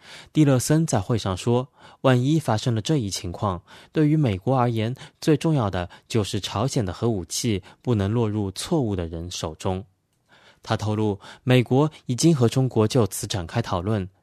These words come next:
美方没有越过三八线的企图。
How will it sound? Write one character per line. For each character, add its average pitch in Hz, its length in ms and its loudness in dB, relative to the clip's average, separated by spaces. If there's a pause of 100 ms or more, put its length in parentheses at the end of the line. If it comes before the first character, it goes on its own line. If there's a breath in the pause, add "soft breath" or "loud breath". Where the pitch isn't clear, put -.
(320 loud breath)
美 120 200 2
方 160 280 2 (160 loud breath)
没 120 180 4
有 127 180 4
越 107 200 2
过 95 280 0
三 139 240 -2
八 143 160 -2
线 143 220 -2
的 98 80 -4
企 - 220 -4
图。 82 360 -8